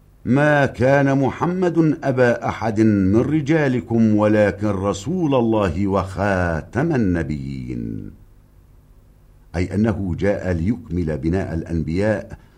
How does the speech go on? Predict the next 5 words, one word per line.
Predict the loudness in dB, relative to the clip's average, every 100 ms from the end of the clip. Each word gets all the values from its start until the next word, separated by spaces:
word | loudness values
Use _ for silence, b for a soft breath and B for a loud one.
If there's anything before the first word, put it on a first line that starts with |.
| b
ويختم | -2 0 -2 -6 -8 -4 -2
رسالات | -2 -4 -4 -4 -2 -2 -4
السماء | -10 -6 -2 -2 -2 -4 -6 -4
إلى | -2 -2
الأرض. | -6 -12 -14 -16 -18